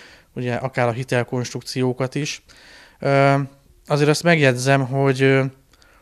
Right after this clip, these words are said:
már korábban is voltak olyan tételek ezek közül, ami,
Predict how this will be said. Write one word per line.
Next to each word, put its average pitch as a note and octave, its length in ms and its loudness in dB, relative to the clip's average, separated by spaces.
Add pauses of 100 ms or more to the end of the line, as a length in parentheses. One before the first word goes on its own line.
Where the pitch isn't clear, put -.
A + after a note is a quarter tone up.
(140)
már C3+ 160 2
korábban C3+ 400 2
is B2 140 -4
voltak C3 600 -2
olyan B2+ 460 0
tételek A#2 460 -4
ezek A#2+ 240 -6
közül, C3 320 -8
ami, B2 300 -4